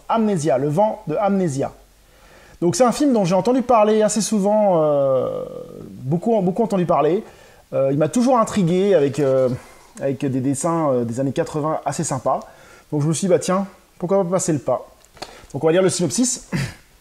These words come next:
<clears throat> Imaginez un monde où l'homme aurait perdu toute faculté de parler,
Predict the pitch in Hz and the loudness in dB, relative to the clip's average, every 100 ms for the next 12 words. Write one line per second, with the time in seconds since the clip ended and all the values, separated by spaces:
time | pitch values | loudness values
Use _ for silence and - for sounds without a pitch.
0 | _ _ - _ - - - _ _ _ | _ _ -20 _ -12 -12 -20 _ _ _
1 | - 302 285 208 240 247 214 254 214 170 | -6 2 4 4 2 2 2 2 2 2
2 | 214 202 156 160 - 233 196 170 226 262 | 2 0 0 -2 -2 -2 -2 0 -2 -2
3 | 262 247 - 190 240 185 - 160 127 | -2 -2 -2 -2 0 0 0 -2 -2